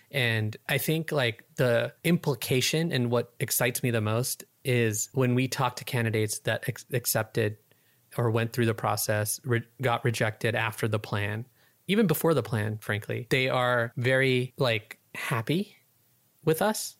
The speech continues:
and feel like, and they, we've heard verbatim things like, "This is a very refreshing experience compared to code challenges that I'm used to."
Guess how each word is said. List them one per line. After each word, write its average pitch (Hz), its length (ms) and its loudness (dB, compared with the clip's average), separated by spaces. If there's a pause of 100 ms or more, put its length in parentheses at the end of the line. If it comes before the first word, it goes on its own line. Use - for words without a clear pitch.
(480)
and 120 240 2
feel 127 420 2
like, 113 320 2
and 120 180 0
they, 123 140 2
we've 127 320 0
heard 123 320 2
verbatim 110 560 2
things 110 320 0
like, 104 320 0 (240)
"This 131 140 2
is 135 80 2
a 123 40 2
very 120 220 2
refreshing 110 520 0
experience 107 520 -2
compared 107 440 -4
to 104 200 -2 (120)
code 110 260 0
challenges 107 480 -4
that 107 120 -2
I'm 107 140 -4
used 107 240 -10
to." - 80 -16